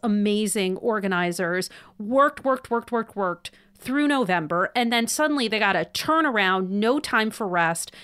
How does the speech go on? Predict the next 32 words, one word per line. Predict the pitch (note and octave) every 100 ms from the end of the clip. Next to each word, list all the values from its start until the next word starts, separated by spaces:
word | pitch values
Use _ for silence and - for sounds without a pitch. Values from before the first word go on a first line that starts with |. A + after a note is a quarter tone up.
| -
to | -
do | A3 D4
it | B3+
again | A#3 G3+
in | F#3+
January. | F3+ D#3 D#3+ - - E3+ _ _ - - - - - - - _
And | D4+ D4
what | E4 E4
they | E4
said | C#4+ - E4 E4 G4+ F4
to | - - C#4 D4 D4+ -
the | G3+ B3+
voters | F#3 G#3+ F3+ D#3 F3 -
that | A3
they | A#3
already | - A#3+ B3 C4+
had | A3 A#3 G#3
relationships | G3 G3+ G3+ F#3+ E3 E3+ -
to, | - D#3+
because | D#3+ F#3+ G3+ G3 F#3
this | - G3 A3+
is |
the | G3+
long-term | F#3 F3+ G3+ G#3 G#3+ G#3+ F3+
work | F3 E3+
of | F3
organizing, | E3 E3 D#3 D#3 D#3
right? | D#3+ D#3+ E3+
It |
doesn't | F3 F3+ G3
happen | F3 F#3 E3+ E3
overnight, | D#3+ D#3+ D#3+ C#3 D#3 G3+